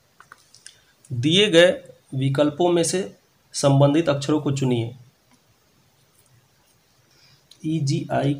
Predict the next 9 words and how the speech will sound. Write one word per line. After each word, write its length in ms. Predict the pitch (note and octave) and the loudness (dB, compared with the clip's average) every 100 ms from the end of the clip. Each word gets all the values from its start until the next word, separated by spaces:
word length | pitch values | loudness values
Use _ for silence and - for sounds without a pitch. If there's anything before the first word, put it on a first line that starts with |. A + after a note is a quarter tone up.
| - | -4
के, 120 | E3+ G3+ - - _ D3 | -4 -4 -12 -20 _ -8
एफ़ 260 | D#3+ - | -8 -4
आई 220 | C3 C#3+ C#3 | -2 -2 -2
एल 160 | B2+ - | -4 -4
ओ, 240 | C#3 E3 - _ _ _ _ _ _ _ | -4 -6 -8 _ _ _ _ _ _ _
एफ़ 680 | C3 B2+ D#3 F#3+ - - - _ - _ _ - | -6 -2 -2 -2 -4 -18 -20 _ -20 _ _ -4
एच 360 | E3 E3 - - _ _ - | -4 -4 -12 -12 _ _ -8
जे 220 | A#2+ C#3 D3 | -4 0 0
एल। 160 | A2+ | 0